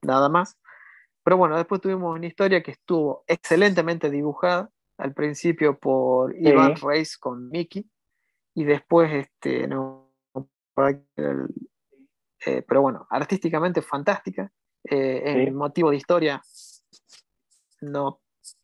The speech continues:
Speaker 1: la verdad
Speaker 2: Una
Speaker 1: que
Speaker 2: pérdida
Speaker 1: no,
Speaker 2: de tiempo.
Speaker 1: no me
Speaker 2: Sí,
Speaker 1: llamó.
Speaker 2: sí.
Speaker 1: Una pérdida de tiempo, eh, cosas totalmente absurdas que pasaban en las páginas que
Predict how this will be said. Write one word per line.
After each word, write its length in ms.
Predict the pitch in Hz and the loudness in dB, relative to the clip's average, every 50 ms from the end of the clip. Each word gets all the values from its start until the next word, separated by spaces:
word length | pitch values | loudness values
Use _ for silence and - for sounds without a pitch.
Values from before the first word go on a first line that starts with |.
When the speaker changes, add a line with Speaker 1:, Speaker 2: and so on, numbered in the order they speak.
| _ _ _ | _ _ _
Speaker 1:
la 220 | - 139 135 131 | -12 -6 -4 -2
verdad 220 | 135 135 131 135 139 | -2 2 6 6 6
Speaker 2:
Una 80 | 139 135 | 6 6
Speaker 1:
que 120 | 139 139 | 2 2
Speaker 2:
pérdida 300 | 135 147 139 135 139 135 | 4 6 6 8 8 8
Speaker 1:
no, 40 | 127 120 | 6 4
Speaker 2:
de 60 | 101 | 4
tiempo. 440 | - 131 131 131 - 143 147 - - - | 4 2 2 2 2 0 -2 -2 -4 -10
Speaker 1:
no 220 | - 135 139 139 | -10 -6 -6 -4
me 120 | 139 143 135 | -2 -2 2
Speaker 2:
Sí, 40 | 139 | 2
Speaker 1:
llamó. 440 | 139 139 151 180 185 185 214 269 - - - - - - - - - - _ _ | 4 4 6 6 6 6 4 0 -8 -20 -20 -20 -20 -20 -20 -20 -20 -20 _ _
Speaker 2:
sí. 140 | - - - - _ _ _ _ _ _ _ _ - | -2 -2 -2 -2 _ _ _ _ _ _ _ _ -8
Speaker 1:
Una 220 | 151 147 139 131 | -2 -2 -2 2
pérdida 280 | - 151 147 147 143 139 | 4 4 6 6 6 6
de 80 | 139 135 | 4 2
tiempo, 1040 | - - 190 202 208 202 196 185 170 - 185 185 185 180 180 175 170 165 170 - - - | 2 2 4 4 4 4 2 0 -2 0 2 2 4 4 4 2 0 0 -4 -6 -8 -12
eh, 460 | - - - - - 67 67 65 - - _ _ _ _ _ - 160 151 - - | -14 -14 -14 -12 -12 -12 -12 -12 -14 -16 _ _ _ _ _ -10 -10 -10 -12 -4
cosas 360 | - - 165 156 - - 151 - _ _ _ _ _ _ _ _ _ _ | 2 2 2 2 2 -6 -8 -10 _ _ _ _ _ _ _ _ _ _
totalmente 480 | - 139 - 151 151 156 156 151 - | -4 -2 0 0 -2 -2 -4 -2 -2
absurdas 480 | 143 135 - - - 185 175 165 147 143 | -2 -2 -2 2 2 4 4 4 0 0
que 80 | - 147 | -4 -4
pasaban 500 | - 131 135 - 156 147 147 139 135 135 | -4 -4 -2 0 2 2 2 0 -2 -8
en 60 | 139 | -12
las 160 | 135 127 - _ | -14 -14 -8 _
páginas 440 | 151 143 139 - - 139 131 127 - | -4 -4 -4 -6 -10 -10 -10 -12 -12
que 140 | - 135 135 | -12 -14 -14